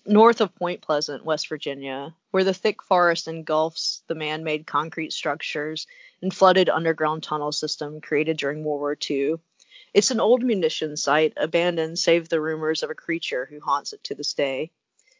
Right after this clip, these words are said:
The sightings of this creature began in the nineteen sixties and only became more bizarre as time passed. In nineteen sixty-six, in the cold of November, two couples were driving through the old T N T site on their way to wherever two couples would be going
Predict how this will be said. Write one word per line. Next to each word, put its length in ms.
The 80
sightings 460
of 180
this 200
creature 380
began 340
in 60
the 60
nineteen 440
sixties 760
and 120
only 240
became 340
more 160
bizarre 400
as 140
time 240
passed. 580
In 120
nineteen 360
sixty-six, 800
in 100
the 60
cold 300
of 160
November, 800
two 180
couples 420
were 80
driving 460
through 220
the 100
old 240
T 180
N 120
T 240
site 400
on 140
their 100
way 220
to 140
wherever 320
two 180
couples 460
would 100
be 80
going 460